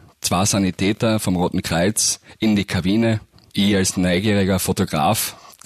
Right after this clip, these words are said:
lauf natürlich nach und schau mir an, was passiert. Da geht's dann über die Stiegen runter rechts,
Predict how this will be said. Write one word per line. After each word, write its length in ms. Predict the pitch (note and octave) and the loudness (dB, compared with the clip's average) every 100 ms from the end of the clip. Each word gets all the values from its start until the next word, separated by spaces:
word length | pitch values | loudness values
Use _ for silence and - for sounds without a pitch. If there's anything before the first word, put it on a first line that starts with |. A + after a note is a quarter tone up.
| - | -8
lauf 300 | D#2+ E2+ - | -4 -2 -2
natürlich 400 | G#2 A2+ G2 F#2 | -2 0 0 0
nach 340 | F#2 G2 A2+ | 2 2 0
und 280 | G2+ F#2 - - - - | -2 -2 -6 -16 -20 -6
schau 220 | - F2 | 0 2
mir 160 | F#2+ F2+ | 2 2
an, 100 | G#2 | 2
was 160 | G2 | 0
passiert. 480 | - F2+ - A2 A#2+ | 0 -2 2 2 2
Da 60 | F#2+ | 0
geht's 240 | F#2+ F2+ | -2 -2
dann 160 | G#2 G2 | 0 0
über 160 | F2+ | 2
die 140 | F#2 G2 | 0 0
Stiegen 320 | - A2 A#2 | 0 2 2
runter 320 | D#2 G#2 A2+ | 2 2 2
rechts, 360 | G#2+ A2+ - | 0 -2 -4